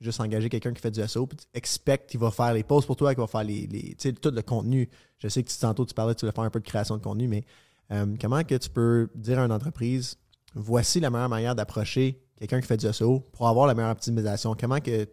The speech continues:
tu fonctionnes, toi, pour t'intégrer ? Est-ce que tu utilises Slack ? Est-ce que tu utilises juste des courriels ? C'est quoi, c'est,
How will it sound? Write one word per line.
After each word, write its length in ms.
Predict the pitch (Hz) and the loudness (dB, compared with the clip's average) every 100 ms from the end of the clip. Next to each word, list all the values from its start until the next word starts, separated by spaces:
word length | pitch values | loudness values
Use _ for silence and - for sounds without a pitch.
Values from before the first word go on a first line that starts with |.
| _ | _
tu 100 | - | -2
fonctionnes, 400 | 120 113 131 127 | -2 2 2 2
toi, 160 | 131 | 0
pour 140 | 127 110 | -2 -2
t'intégrer ? 360 | 110 110 113 | 0 0 0
Est-ce 120 | 110 | -2
que 60 | - | -2
tu 140 | 113 110 | -6 -6
utilises 320 | - 107 101 | -6 -4 -4
Slack ? 340 | - 139 143 | 0 2 2
Est-ce 120 | 120 - | -2 -6
que 60 | |
tu 140 | 110 107 | -8 -4
utilises 220 | 107 104 | -4 -2
juste 140 | 117 | -2
des 80 | 107 | -2
courriels ? 540 | 107 104 131 143 147 135 - - - | -2 2 4 6 4 2 -6 -20 -14
C'est 120 | - | -4
quoi, 160 | 131 165 | 2 4
c'est, 180 | 160 | 4